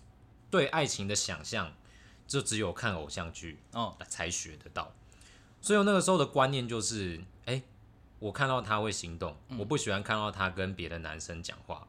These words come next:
Speaker 2: 哦。
Speaker 1: 然后我喜欢他，我，我想不想，嗯，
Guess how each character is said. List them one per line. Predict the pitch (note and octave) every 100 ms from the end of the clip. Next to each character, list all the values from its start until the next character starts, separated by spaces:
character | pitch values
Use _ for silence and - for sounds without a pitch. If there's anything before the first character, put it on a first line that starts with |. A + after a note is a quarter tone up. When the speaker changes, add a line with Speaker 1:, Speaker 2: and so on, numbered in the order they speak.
| -
Speaker 2:
哦。 | A#2+ G2 -
Speaker 1:
然 | F#2+
后 | A2
我 | F#2+
喜 | F#2+ E2+
欢 | D#2 E2+
他， | D#2+ D#2+ D2+ - - -
我， | G2 G2+ -
我 | A#2
想 | B2 G#2+
不 |
想， | B2 F2+ E2 D#2+ D2+ - - - -
嗯， | F#2 E2+ E2 D#2+ D#2+ D#2+